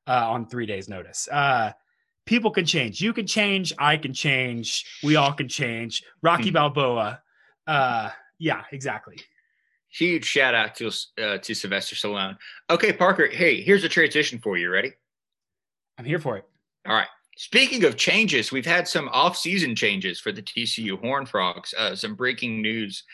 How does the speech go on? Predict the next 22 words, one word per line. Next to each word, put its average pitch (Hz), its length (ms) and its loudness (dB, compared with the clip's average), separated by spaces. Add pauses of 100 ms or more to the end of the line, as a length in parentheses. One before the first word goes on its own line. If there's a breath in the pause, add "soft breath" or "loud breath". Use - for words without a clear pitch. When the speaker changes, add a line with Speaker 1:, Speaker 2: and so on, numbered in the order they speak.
(240 loud breath)
Speaker 2:
not 123 220 2
necessarily 113 360 0
breaking 107 360 0
'cause 92 120 -10
it 95 80 -6
happened 101 220 -6
a 95 40 -6
month 110 180 -2
ago. 98 220 0 (340 loud breath)
Uh, 139 200 4
people 214 240 0
changing 185 340 2
locations. 165 680 2
Let's 120 180 -4
start 131 280 2
out 127 340 2
with 131 340 2
left 135 280 0
tackle 131 420 0
T 151 240 -4
J 156 200 2
Stormont, 127 560 -2